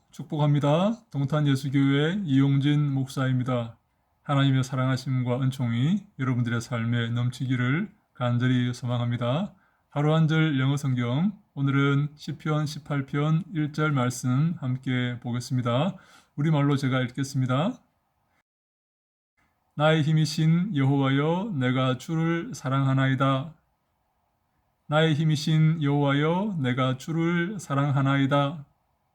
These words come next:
시편 십팔 편 이 절 말씀. 오늘 말씀은 너무 쉽죠?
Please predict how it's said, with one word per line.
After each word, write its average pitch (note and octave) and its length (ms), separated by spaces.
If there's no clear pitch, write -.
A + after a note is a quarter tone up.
시편 D#3 400
십팔 C#3+ 440
편 E3 340
이 B2+ 100
절 C#3+ 200
말씀. C#3 600
오늘 E3+ 220
말씀은 D3 420
너무 C#3+ 240
쉽죠? D3+ 720